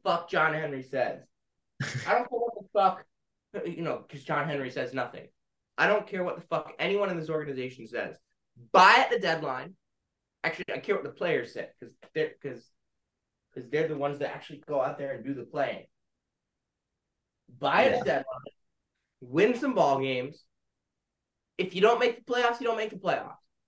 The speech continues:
Speaker 1: It'll be good process.
Speaker 2: And, uh, from Alex Cora's quote, I, I love this quote from him. I, I mean, I don't think he was firing shots at anybody,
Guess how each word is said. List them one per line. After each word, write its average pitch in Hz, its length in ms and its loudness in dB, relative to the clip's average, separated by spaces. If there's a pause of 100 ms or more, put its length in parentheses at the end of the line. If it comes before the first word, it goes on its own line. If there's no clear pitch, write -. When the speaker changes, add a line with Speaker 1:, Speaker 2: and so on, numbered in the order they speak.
(260)
Speaker 1:
It'll 156 160 4
be 156 140 -4
good 170 240 0
process. - 720 -4 (3250)
Speaker 2:
And, 110 240 4
uh, 92 220 0
from 117 260 0
Alex 156 320 8
Cora's 110 340 2
quote, 98 320 4 (160)
I, 101 140 2
I 104 140 2
love 98 180 -2
this 98 140 -2
quote 92 260 -2
from 101 160 2
him. 104 280 4 (880)
I, 120 120 8
I 123 260 8
mean, 113 120 2
I 123 100 6
don't 135 220 6
think 127 140 2
he 139 60 4
was 110 200 2
firing 104 320 6
shots 98 400 4
at - 80 0
anybody, 104 560 6